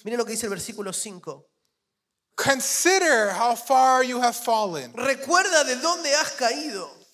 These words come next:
Speaker 2: Repent and do the things you did at first.
Speaker 1: Arrepiéntete y vuelve a practicar las obras que hacías al principio.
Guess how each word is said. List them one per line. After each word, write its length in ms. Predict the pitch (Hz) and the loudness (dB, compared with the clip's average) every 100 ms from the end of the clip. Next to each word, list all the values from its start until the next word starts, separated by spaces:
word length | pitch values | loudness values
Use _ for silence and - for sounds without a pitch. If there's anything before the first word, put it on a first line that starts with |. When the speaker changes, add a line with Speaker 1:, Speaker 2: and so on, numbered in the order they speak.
| - _ - | -20 _ 0
Speaker 2:
Repent 800 | 202 214 - - 320 311 - - - | 0 0 -4 2 2 2 -4 -10 -6
and 220 | 220 220 196 | -6 -2 0
do 180 | 311 | 0
the 140 | 302 262 | 0 -2
things 360 | 277 269 254 | -2 -2 -2
you 120 | 254 233 | -6 -2
did 260 | 269 285 - | 0 -2 0
at 160 | 233 240 | 0 0
first. 680 | - 294 277 208 - - | 2 4 4 2 -2 -2
Speaker 1:
Arrepiéntete 640 | 240 285 285 359 359 339 320 | 0 2 2 0 0 -2 -2
y 60 | |
vuelve 240 | 302 339 330 | -2 0 0
a 60 | |
practicar 460 | 320 294 302 311 320 | 0 -4 -4 -4 -2
las 180 | 294 311 | -2 -4
obras 220 | 302 294 | -6 -6
que 120 | 269 | -6
hacías 400 | - 285 285 - | -8 -6 -6 -4
al 160 | 247 220 | -6 -6
principio. 840 | 220 220 - 277 208 - 170 - | -14 -12 -12 -12 -16 -14 -14 -16